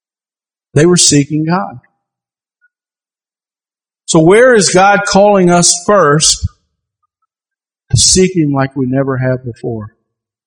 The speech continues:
To get into His presence. In fact, the Holy Spirit was telling me this morning. He said, "I heard,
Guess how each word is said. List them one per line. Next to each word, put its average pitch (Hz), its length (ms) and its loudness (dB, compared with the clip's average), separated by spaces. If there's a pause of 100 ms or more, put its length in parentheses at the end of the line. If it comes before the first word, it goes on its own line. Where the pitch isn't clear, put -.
(1120)
To 147 80 0
get 170 120 2
into 196 360 2
His 202 220 0
presence. 165 500 2
In 151 80 -2
fact, 185 260 0
the 151 100 2
Holy 185 200 4
Spirit 185 280 0
was 143 140 -4
telling 170 320 0
me 165 80 0
this 156 220 -2
morning. 139 340 -2 (880)
He - 80 -2
said, 170 160 2
"I 139 100 2
heard, 147 580 0